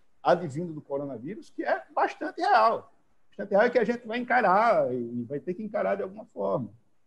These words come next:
Ah, existe uma coisa que vai acontecer após findar o coronavírus. E a gente não sabe o que é. Se é uma grande,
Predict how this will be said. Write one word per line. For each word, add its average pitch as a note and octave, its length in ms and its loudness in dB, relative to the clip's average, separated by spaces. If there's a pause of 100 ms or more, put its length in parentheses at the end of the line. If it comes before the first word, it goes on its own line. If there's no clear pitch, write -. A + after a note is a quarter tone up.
(920)
Ah, G3+ 580 2 (260)
existe B3 380 -6
uma B3+ 180 2
coisa A#3 380 6
que G#3 140 -8
vai B3 200 4
acontecer A#3+ 580 2
após A3+ 840 4
findar F#3 480 0
o E3 60 0
coronavírus. C#3+ 800 -10 (1120)
E F3+ 80 4
a F3+ 40 10
gente G#3 240 0
não A#3 120 -4
sabe - 280 0
o - 40 -12
que - 120 -10
é. E3 240 -2
Se - 160 -8
é - 20 -4
uma E3+ 140 -2
grande, F3 420 -6